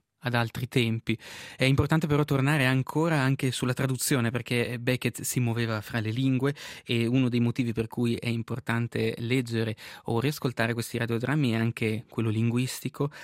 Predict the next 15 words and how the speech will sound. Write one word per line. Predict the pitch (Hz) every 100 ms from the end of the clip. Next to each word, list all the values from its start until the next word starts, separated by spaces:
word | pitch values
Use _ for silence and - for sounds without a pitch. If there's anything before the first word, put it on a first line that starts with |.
| - - -
Tradurre | - 143 190
però | 147 151
Beckett | 160 143 180
significa | - 147 151 147 143
anche | 156
tradurre | 139 135 135 135 127
ritmo, | 143 147 147 147 143
silenzio, | 143 - 123 120 120 120 123
respiro, | 123 - - 120 120 147
soprattutto | 143 117 - 113 120
forse | 117 117 -
nei | 107
radiodrammi. | 107 107 151 143 123 110 110
Gabriele | 120 127 139 139
Frasca, | 165 156 131 -